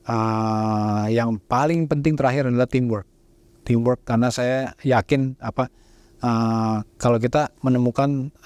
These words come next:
eh, dan mementor, eh, teman-teman, eh, di dalam Trimegah Asset gitu ya, yang, yang, eh,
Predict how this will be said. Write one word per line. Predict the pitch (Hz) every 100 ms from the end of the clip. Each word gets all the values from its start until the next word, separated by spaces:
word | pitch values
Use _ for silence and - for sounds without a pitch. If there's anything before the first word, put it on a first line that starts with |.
| 135
eh, |
dan | 120 123
mementor, | 120 120 123 120 139 135 127
eh, | 131 117 113
teman-teman, | 113 120 117 113 123 127 123
eh, | 131
di | 113
dalam | 110 113 110
Trimegah | 110 110 110 107
Asset | - 127
gitu | - 107
ya, | 110 110 110
yang, | 107
yang, | 110 110 107 - - - - -
eh, | - 113 113 113 110